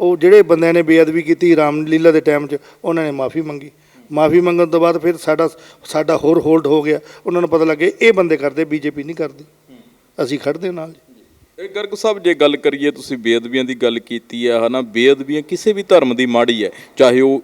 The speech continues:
Speaker 2: ਹਿੰਦੂ ਧਰਮ ਹੋਵੇ, ਚਾਹੇ ਸਿੱਖ ਧਰਮ ਹੋਵੇ, ਚਾਹੇ ਈਸਾਈ ਨੇ, ਚਾਹੇ ਮੁਸਲਮਾਨ ਧਰਮ ਹੈ, ਜਿਸ ਦੇ ਵਿੱਚ ਵੀ ਬੇਅਦਬੀ ਹੁੰਦੀ ਹੈ, ਕਿਸੇ ਵੀ ਧਾਰਮਿਕ ਗ੍ਰੰਥ ਦੀ ਬੇਅਦਬੀ ਹੁੰਦੀ ਆ,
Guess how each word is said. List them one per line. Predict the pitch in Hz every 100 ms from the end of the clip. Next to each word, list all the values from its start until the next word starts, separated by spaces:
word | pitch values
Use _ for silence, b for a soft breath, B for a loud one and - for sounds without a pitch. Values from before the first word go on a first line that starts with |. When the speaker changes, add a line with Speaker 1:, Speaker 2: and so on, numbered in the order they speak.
| 107
Speaker 2:
ਹਿੰਦੂ | 117 120 135
ਧਰਮ | 139 127
ਹੋਵੇ, | 117 120
ਚਾਹੇ | 123 120 120
ਸਿੱਖ | 110 123 -
ਧਰਮ | - 123 117
ਹੋਵੇ, | 117 120
ਚਾਹੇ | 120 117 107
ਈਸਾਈ | 110 - 113 131
ਨੇ, | 139
ਚਾਹੇ | 156 202
ਮੁਸਲਮਾਨ | 190 175 135 110 98
ਧਰਮ | 113 101
ਹੈ, | 80 B B B
ਜਿਸ | 120 139
ਦੇ | 180
ਵਿੱਚ | 175 160
ਵੀ | 156 165 165
ਬੇਅਦਬੀ | 120 120 131 147
ਹੁੰਦੀ | 156 123 123
ਹੈ, | 139
ਕਿਸੇ | 135 180
ਵੀ | 202
ਧਾਰਮਿਕ | 190 156 120 107 135
ਗ੍ਰੰਥ | 117 110 104
ਦੀ | 120
ਬੇਅਦਬੀ | 113 107 113 127
ਹੁੰਦੀ | 120 101 113
ਆ, | 117 160